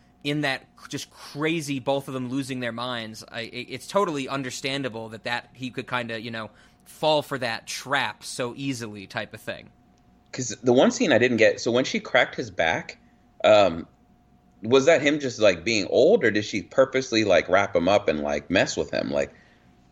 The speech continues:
Speaker 1: Oh, earlier when she, like, puts him in the leg lock?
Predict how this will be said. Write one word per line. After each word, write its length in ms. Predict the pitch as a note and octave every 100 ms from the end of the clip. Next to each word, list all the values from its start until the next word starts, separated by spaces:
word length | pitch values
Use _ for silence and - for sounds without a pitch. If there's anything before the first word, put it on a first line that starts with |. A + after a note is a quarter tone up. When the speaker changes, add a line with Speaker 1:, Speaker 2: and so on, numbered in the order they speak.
| _ _ - -
Speaker 1:
Oh, 140 | G3 E3+
earlier 460 | F3 F#3+ G#3 G#3
when 160 | E3+ D#3
she, 160 | -
like, 160 | D3+ C#3
puts 180 | D3 D3
him 60 |
in 80 | D3
the 80 | C3+
leg 220 | B2 B2+
lock? 340 | D3 D3 E3+